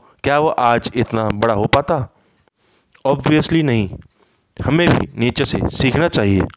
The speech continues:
और अपने आप में बिलीव रखना चाहिए, पेशेंस रखनी चाहिए। हो सकता है कि रिजल्ट्स अभी विजिबल ना हो, लेकिन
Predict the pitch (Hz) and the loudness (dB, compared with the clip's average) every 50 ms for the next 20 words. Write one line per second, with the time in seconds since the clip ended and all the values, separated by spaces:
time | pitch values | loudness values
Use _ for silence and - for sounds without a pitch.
0 | _ _ _ _ _ _ _ _ _ _ - - - - 120 113 120 - - - | _ _ _ _ _ _ _ _ _ _ -20 -12 -4 0 0 2 2 0 -2 -6
1 | _ _ _ _ _ _ _ _ _ _ _ _ _ - - - _ - 123 - | _ _ _ _ _ _ _ _ _ _ _ _ _ -20 -20 -16 _ -6 -4 -2
2 | - 156 156 156 165 165 - 147 127 104 92 87 - _ _ _ - 101 113 113 | 0 0 0 0 -2 -2 -2 -2 -2 -2 -2 -4 -10 _ _ _ -6 -2 0 0
3 | 117 107 - - - - 131 123 - 107 95 95 92 87 87 _ _ _ _ _ | 0 2 0 0 0 0 0 0 0 0 0 0 -2 -4 -6 _ _ _ _ _
4 | _ _ _ _ _ _ _ - 139 127 - 165 165 147 151 123 131 143 - - | _ _ _ _ _ _ _ -2 -2 0 0 0 0 0 0 0 0 0 0 0
5 | 104 98 95 92 87 87 _ _ _ _ _ _ _ _ _ _ _ _ _ _ | 0 0 0 -2 -4 -6 _ _ _ _ _ _ _ _ _ _ _ _ _ _
6 | _ _ - - 131 131 135 - - - - - - 135 120 101 - - _ _ | _ _ -8 -2 2 4 6 6 4 4 0 -2 -2 0 0 0 -2 -6 _ _
7 | - - 131 131 123 110 117 113 110 117 127 - - - - _ _ _ _ - | -6 -2 0 0 2 2 2 2 2 0 -2 -4 -6 -12 -14 _ _ _ _ -6
8 | 120 110 117 120 113 107 113 117 110 113 120 127 123 110 95 92 101 87 - - | -2 0 0 0 0 0 -2 0 2 2 2 2 2 0 0 -2 -2 -4 -2 -2
9 | 113 139 - 147 143 | -2 0 0 -2 -4